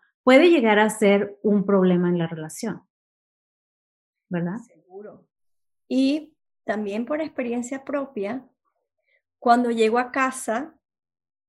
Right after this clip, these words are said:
Speaker 2: que me consigo a mi esposo, que cuando él tiene entonces subido su masculino,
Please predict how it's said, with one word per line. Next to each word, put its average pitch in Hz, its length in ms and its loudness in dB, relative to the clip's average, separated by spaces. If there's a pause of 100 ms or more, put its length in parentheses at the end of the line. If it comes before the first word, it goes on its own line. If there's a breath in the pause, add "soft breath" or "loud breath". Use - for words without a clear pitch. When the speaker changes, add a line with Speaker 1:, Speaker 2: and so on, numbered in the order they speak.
(140)
Speaker 2:
que 233 100 -4
me 220 140 0
consigo 220 360 -4
a - 20 0
mi 330 100 -2
esposo, 427 380 -4
que 226 200 -6
cuando 196 300 -4
él 202 180 -6
tiene 294 320 0
entonces 208 540 -8
subido 269 560 0
su 220 160 -6
masculino, 269 880 -4